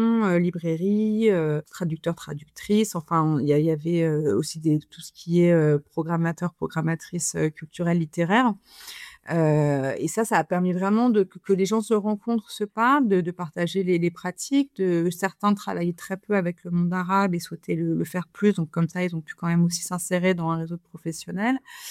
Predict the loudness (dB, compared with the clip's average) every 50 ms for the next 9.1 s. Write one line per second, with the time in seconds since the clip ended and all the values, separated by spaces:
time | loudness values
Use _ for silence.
0 | -16 -18 -20 _ _ 4 6 6 6 6 4 4 4 2 0 2 0 -2 -6 -6
1 | -8 -8 -8 -8 -6 -2 0 0 0 0 -2 -4 -6 -8 -8 -8 -8 -18 _ _
2 | -20 -8 -2 2 2 2 2 0 -2 -6 -6 -6 -4 -2 -2 -2 -2 -2 -6 -10
3 | -6 -4 -4 -4 -2 -2 0 0 0 2 0 -2 -2 -2 0 0 -2 -2 -2 -6
4 | -6 -6 -4 -2 -2 -2 0 0 0 2 2 2 2 2 -2 -2 -2 -4 -2 -2
5 | -2 -2 -2 -4 -10 -6 -4 -2 -2 -2 -2 -6 -10 -8 -10 -10 -10 -12 -20 _
6 | _ -8 -6 -4 -2 -4 -2 0 0 2 4 4 2 0 -2 -12 -20 -20 -20 -20
7 | -20 _ -20 -4 -4 -4 -4 -2 0 2 2 2 2 0 -2 _ _ 0 2 4
8 | 4 2 0 -2 -8 -8 -2 0 0 0 0 -4 -10 -12 -14 -20 _ _ 2 2
9 | 2 2